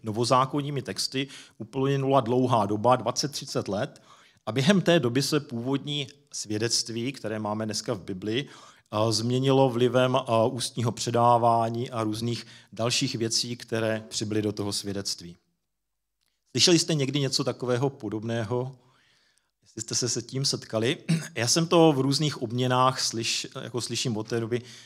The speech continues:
a, co jsem se začal o Bibli zajímat. Pojďme se na tu otázku podívat z trošku jiné strany. Kdo z vás si pamatujete sametovou revoluci?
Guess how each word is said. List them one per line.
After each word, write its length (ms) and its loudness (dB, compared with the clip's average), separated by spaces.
a, 160 -2
co 160 -2
jsem 180 -2
se 140 -4
začal 380 0
o 300 0
Bibli 500 0
zajímat. 500 -4
Pojďme 240 0
se 100 6
na 80 6
tu 120 -2
otázku 640 4
podívat 460 2
z 80 -2
trošku 440 -2
jiné 280 -2
strany. 480 -4
Kdo 340 2
z 120 2
vás 540 4
si 180 -4
pamatujete 800 0
sametovou 540 2
revoluci? 520 -2